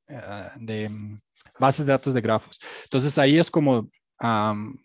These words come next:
a-, ahí todavía eso es un, un área muy, am, creo que ahorita muy, muy importante de, de cubrir.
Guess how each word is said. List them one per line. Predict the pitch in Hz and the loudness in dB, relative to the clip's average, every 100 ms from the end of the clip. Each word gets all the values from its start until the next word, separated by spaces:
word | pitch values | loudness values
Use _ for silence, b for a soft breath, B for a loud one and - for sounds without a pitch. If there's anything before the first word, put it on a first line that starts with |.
| _ | _
a-, | - 113 113 120 | -8 -4 -2 0
ahí | 123 131 | 2 2
todavía | - 135 135 143 143 | 2 4 4 4 4
eso | 123 123 139 | 4 2 2
es | 135 135 135 | 2 0 -2
un, | 127 127 | 0 -2
un | 131 127 | -2 0
área | 127 127 131 | 2 2 2
muy, | 120 123 123 127 120 107 107 | 2 0 0 0 -2 -4 -8
am, | 110 101 104 - | -6 -6 -8 -8
creo | 120 113 | -4 -2
que | - | 0
ahorita | 117 117 117 127 | 0 -2 -2 -2
muy, | 117 120 117 117 110 | 0 0 -2 -2 -4
muy | 113 113 | -6 -4
importante | 120 131 123 120 - | -4 -2 -2 -2 -2
de, | 135 113 104 | 0 0 -4
de | 107 | -8
cubrir. | - 107 110 | -8 -4 -4